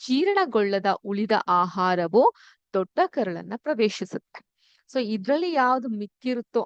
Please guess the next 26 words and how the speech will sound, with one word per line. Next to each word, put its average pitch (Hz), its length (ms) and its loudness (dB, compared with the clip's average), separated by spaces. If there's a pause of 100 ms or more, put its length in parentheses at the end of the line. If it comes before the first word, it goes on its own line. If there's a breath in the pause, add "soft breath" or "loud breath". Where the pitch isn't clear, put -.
(140)
ಜೀರ್ಣ 220 460 -4
ಆಗಿರೋದಿಲ್ಲ 233 600 2 (200)
ಅಥವಾ 240 300 2 (300 soft breath)
ಅದು 208 300 4
ಅಬ್ಸರ್ವ್ 233 560 2
ಆಗಿರೋದಿಲ್ಲ, 226 580 0 (100)
ಅಂತಹದ್ದು 214 520 -4 (140)
ದೊಡ್ಡ 208 200 4 (120)
ಕರಳು, 190 440 -2
ಲಾರ್ಜ್ 208 440 2
ಇಂಟೆಸ್ಟೈನ್ 190 640 -6
ಅನ್ನ 466 300 -2
ತಲುಪುತ್ತೆ. - 520 -2 (540 soft breath)
So 320 100 2
now 285 200 6 (340 soft breath)
ಈಗ 277 220 2 (160)
ಈ 254 140 0
ವಿಲ್ಮೈ 262 520 0
ಬಗ್ಗೆ 196 300 0
ನಾನ್ 196 220 -2
ನಿಮ್ಗೆ 180 320 2 (600)
ಇಮೇಜಸ್ 302 580 0
ಮೂಲಕ 226 300 0
ತೋರಿಸುವಂತಹ 190 600 -2
ಪ್ರಯತ್ನವನ್ನ 185 640 0
ಮಾಡ್ತೀನಿ. 208 440 -2